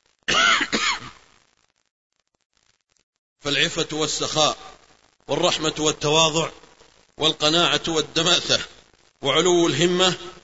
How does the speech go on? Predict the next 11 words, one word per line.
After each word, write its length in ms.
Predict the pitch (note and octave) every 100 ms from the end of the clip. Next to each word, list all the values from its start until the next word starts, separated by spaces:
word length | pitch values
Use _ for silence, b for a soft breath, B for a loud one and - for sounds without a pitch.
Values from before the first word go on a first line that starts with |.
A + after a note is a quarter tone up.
| - _ -
والتعقل 720 | C#3+ D#3 - B2+ F3+ - F3
والتروي 760 | E3+ E3 - E3 F3 D#3 C#3 A2+ - - - _ -
والحلم 440 | E3+ D#3+ - F#3+
والإيثار 720 | E3+ E3+ E3+ E3+ D#3+ F3 D3+ A2+ - - _ _ -
والشجاعة 720 | E3 D#3+ F3+ E3+ F#3 E3 F3
في 120 | E3 F3
الحق 260 | - F#3+ - - - _ _ _ C3+
مع 180 | D#3
الوفاء 540 | E3 E3 D#3 F3 E3+ D#3+
والصدق 540 | E3 - F#3+ - - - - _ -
والأمانة 640 | E3 F3 F3+ F3+ D3 C3+